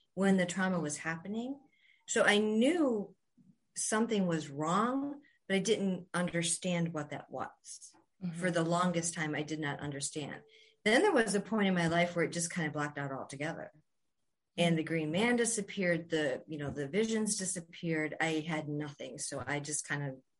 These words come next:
Speaker 1: went on with my life in my twenties.
Speaker 2: Mm-hmm.
Speaker 1: Um, when I got to my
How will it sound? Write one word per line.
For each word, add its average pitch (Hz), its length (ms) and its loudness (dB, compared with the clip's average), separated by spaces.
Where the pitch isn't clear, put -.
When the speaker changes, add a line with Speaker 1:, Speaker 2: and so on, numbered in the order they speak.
Speaker 1:
went 143 200 -6
on 135 120 -6
with 135 220 -10
my 135 80 -8
life 151 440 -4
in 131 120 -6
my 127 80 -8
twenties. - 560 -12
Speaker 2:
Mm-hmm. 170 180 -4
Speaker 1:
Um, 151 440 -2
when 170 180 -2
I 180 100 4
got 202 220 2
to 359 100 -6
my 294 140 0